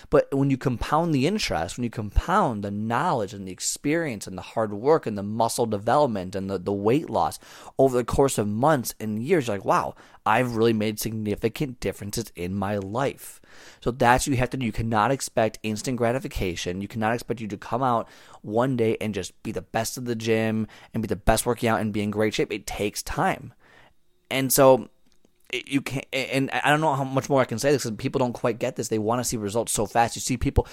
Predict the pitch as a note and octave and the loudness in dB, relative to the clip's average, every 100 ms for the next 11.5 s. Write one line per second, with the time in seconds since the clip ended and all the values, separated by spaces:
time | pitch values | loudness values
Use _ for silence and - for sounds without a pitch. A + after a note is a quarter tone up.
0 | - - F#3 G#3 - - F#3+ - - - | -10 8 12 12 12 12 12 8 4 4
1 | - - A#2 F#3+ D#3+ F#3 - C#3 A#2 A2 | 6 12 12 12 12 10 8 6 12 12
2 | A2+ A#2 A2 G#2 G2+ G#2 G#2+ - - - | 12 12 4 8 8 8 4 -2 -16 2
3 | B2+ A2+ A2 A2+ G#2+ G#2+ G#2 G#2 G2+ G2+ | 8 8 8 6 6 6 6 4 6 6
4 | G2 - G2 C3+ A#2+ A2+ A2 - F#2+ G#2 | 6 2 0 0 0 -2 -4 2 2 4
5 | - - B2 A#2+ A#2 G#2 G2 - - A2 | 0 2 4 4 2 0 -2 -6 0 0
6 | - - G2+ - C3+ A2+ G2+ A2 G2+ F#2+ | 0 0 0 -2 -4 -2 -2 -2 -2 -4
7 | F#2+ - G#2 G2 G2 - G#2 F#2+ - G#2 | -4 -6 -2 -2 -2 -4 -8 -8 -8 -2
8 | F#2 F2+ A2 - G#2+ - A2+ C3 C#3+ C3 | 0 0 0 -2 -2 4 4 4 2 0
9 | A#2 - G#2 G#2 G2+ F#2+ - G2+ G2+ - | 0 0 2 2 0 -4 0 4 4 2
10 | - A#2 F#2 E2 F2+ G#2+ G2+ G2 - - | -2 0 0 -4 -4 -2 -2 -4 -10 -18
11 | - - _ B2 | -20 -20 _ 2